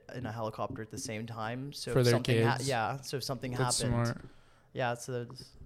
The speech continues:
Speaker 1: kind of, like, off topic, but on
Speaker 2: <laughs>
Speaker 1: topic. But yeah. <laughs>
Speaker 2: No,
Speaker 1: That
Speaker 2: um,
Speaker 1: is
Speaker 2: yeah, man, I miss Kobe. What a fucking legend.
Speaker 1: Yeah, it was crazy.
Speaker 2: But, um,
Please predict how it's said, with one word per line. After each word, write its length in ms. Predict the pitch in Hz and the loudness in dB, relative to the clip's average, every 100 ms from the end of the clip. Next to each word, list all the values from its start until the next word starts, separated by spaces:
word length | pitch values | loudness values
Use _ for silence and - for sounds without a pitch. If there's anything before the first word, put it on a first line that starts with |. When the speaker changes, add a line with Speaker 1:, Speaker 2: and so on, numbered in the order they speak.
| - | -8
Speaker 1:
kind 180 | 170 170 | 0 2
of, 60 | 170 | 4
like, 160 | 151 | 4
off 180 | 123 127 | 2 0
topic, 340 | - 123 117 - | 0 0 -2 -6
but 80 | 117 | -4
on 140 | 117 | -2
Speaker 2:
<laughs> 0 | |
Speaker 1:
topic. 300 | 135 127 151 | 0 2 10
But 200 | 196 - | 10 12
yeah. 460 | 135 156 156 180 156 - - - | 10 12 10 10 8 4 -12 -14
<laughs> 320 | - - - | -16 -16 -2
Speaker 2:
No, 300 | 127 143 156 | 6 10 10
Speaker 1:
That 340 | 131 131 135 123 | 10 10 10 8
Speaker 2:
um, 160 | 117 120 | 4 -4
Speaker 1:
is 100 | - - - _ _ - - | -10 -20 -20 _ _ -20 0
Speaker 2:
yeah, 200 | 127 120 | 4 6
man, 240 | 120 120 117 | 6 6 6
I 80 | 156 | 4
miss 260 | 127 117 | 4 2
Kobe. 440 | - 110 110 110 113 - _ _ _ _ - | 0 -2 -2 -2 -4 -10 _ _ _ _ -6
What 120 | 127 | -4
a 40 | 143 | -4
fucking 420 | - 139 - 120 | -2 -2 2 2
legend. 500 | 113 113 113 110 113 - _ _ _ _ - | 4 4 4 2 -2 -6 _ _ _ _ -12
Speaker 1:
Yeah, 240 | - - | -10 -8
it 60 | 101 | -8
was 220 | 107 - - | -10 -12 -10
crazy. 460 | - 123 123 135 131 | -10 -8 -8 -8 -2
Speaker 2:
But, 220 | 127 123 123 | 4 4 4
um, 460 | 117 113 113 113 | 2 2 0 -4